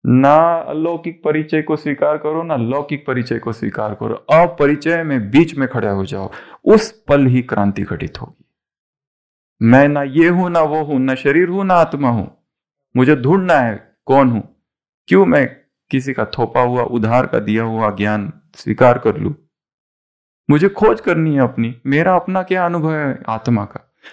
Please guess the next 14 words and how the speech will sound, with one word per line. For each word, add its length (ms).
मेरा 300
क्या 260
अपना 260
अनुभव 380
है 80
स्वमान 480
का? 140
क्या 400
केवल 300
ऐसे 220
ही 60
रटते 360
रहूं 220
बस? 360